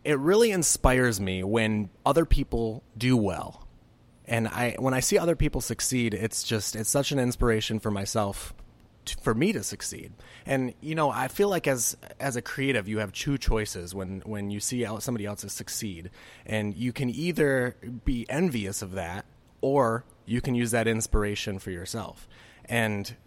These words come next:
you know, you can always spin off of, you know, if you see somebody else doing well and doing something really cool, you can always take that idea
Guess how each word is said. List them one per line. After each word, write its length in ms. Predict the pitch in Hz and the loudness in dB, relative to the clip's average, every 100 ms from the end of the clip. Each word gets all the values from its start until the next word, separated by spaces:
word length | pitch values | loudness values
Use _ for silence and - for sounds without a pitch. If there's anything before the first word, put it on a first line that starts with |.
| - - - - - | -20 -20 -20 -20 -16
you 200 | 143 156 | -4 0
know, 80 | 147 | 2
you 160 | 151 | 0
can 100 | 180 | 2
always 240 | 170 139 123 | 2 2 0
spin 480 | - 135 - 160 | -2 -2 4 4
off 220 | 139 131 120 | 6 4 2
of, 280 | 110 104 - | -2 -4 -6
you 100 | 123 | -2
know, 280 | 120 113 113 | 0 0 -2
if 180 | 120 135 | -4 -4
you 60 | |
see 160 | 123 151 | -2 0
somebody 260 | 160 135 | 2 4
else 200 | 120 123 | 4 2
doing 220 | - 131 123 | 2 2 4
well 220 | 120 123 | 2 2
and 80 | 107 | 0
doing 180 | 117 | 0
something 320 | 117 123 110 113 | 0 -2 -2 0
really 220 | 110 107 | 0 -2
cool, 220 | - 117 | 0 0
you 100 | 123 | 2
can 140 | 147 | 2
always 180 | 131 113 | 2 2
take 200 | - 117 | 0 0
that 180 | 117 120 | 2 4
idea 420 | 123 117 123 120 | 2 2 0 0